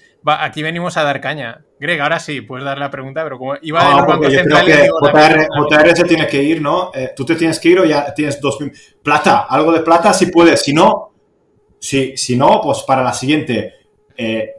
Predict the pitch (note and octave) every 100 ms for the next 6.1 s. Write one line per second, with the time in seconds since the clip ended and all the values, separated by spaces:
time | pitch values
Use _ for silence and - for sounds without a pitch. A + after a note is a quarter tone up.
0 | - A2 C3 C#3 D#3 C#3 D3 D#3 C#3+ D3
1 | E3+ D#3 B2+ C3 C#3 B2+ A#2 B2 B2+ A#2+
2 | C3+ C3+ C#3+ C#3+ - _ - C3+ C3+ B2+
3 | C#3 D3+ D3+ D3+ - B2 A2+ A2 C3 C3
4 | D#3 D3+ B2+ A#2 A#2 - A#2+ D3+ D3 C#3+
5 | - _ _ _ _ C3 A#2+ A2+ G#2+ G#2